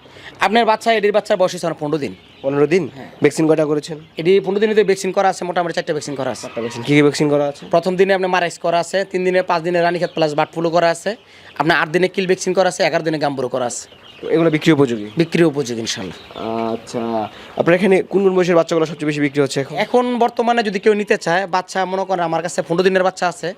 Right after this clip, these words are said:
Speaker 1: হ্যাঁ, আপনার মোটামুটি দশ দিনের বাচ্চা আছে, আপনার মোটামুটি দুই মাসের আছে, দেড় মাসের আছে।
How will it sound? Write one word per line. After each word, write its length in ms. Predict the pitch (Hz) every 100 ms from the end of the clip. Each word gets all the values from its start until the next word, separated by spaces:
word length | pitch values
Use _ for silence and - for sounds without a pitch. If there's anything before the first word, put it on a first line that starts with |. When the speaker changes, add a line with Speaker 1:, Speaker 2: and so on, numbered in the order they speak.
| -
Speaker 1:
হ্যাঁ, 240 | 202 233 175 - - - -
আপনার 180 | 156 170
মোটামুটি 400 | 175 175 175 175
দশ 180 | 170
দিনের 240 | 165 160 156
বাচ্চা 240 | 175 185
আছে, 240 | 175 185 226 - - - -
আপনার 160 | 160
মোটামুটি 360 | 160 175 170 165
দুই 160 | 156
মাসের 240 | 170 165 151
আছে, 140 | 143
দেড় 140 | 147 147
মাসের 260 | 143 110
আছে। 240 | 113 -